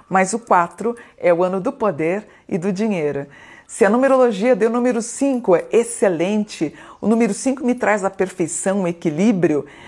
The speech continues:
me dá um indicativo que você vai ter paz, que tranquilidade, provavelmente vai voltar a estudar.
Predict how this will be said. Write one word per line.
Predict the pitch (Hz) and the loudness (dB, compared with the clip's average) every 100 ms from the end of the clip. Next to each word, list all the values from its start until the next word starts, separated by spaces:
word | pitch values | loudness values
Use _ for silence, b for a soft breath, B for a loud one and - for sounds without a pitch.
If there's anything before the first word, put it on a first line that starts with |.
| B | B
me | 175 185 | 0 2
dá | 165 208 | 2 2
um | |
indicativo | 233 185 196 175 - 196 208 220 220 B B - | 0 -2 -2 -4 -4 -4 -2 -2 -2 B B -2
que | 180 | 2
você | 190 190 202 | 2 2 2
vai | 190 | 0
ter | 190 202 185 | 2 2 2
paz, | 190 - 214 208 - | 0 -2 0 -2 -8
que | 175 | -10
tranquilidade, | - 185 185 180 156 160 196 220 - B B _ | -4 -4 -2 -2 0 0 0 0 -8 B B _
provavelmente | 254 254 220 190 190 226 - | 0 2 0 -2 -4 -6 -4
vai | 196 | -4
voltar | 175 170 170 190 180 | -4 -4 -2 -2 -2
a | |
estudar. | 170 - 151 160 170 180 | -8 -12 -2 0 0 -2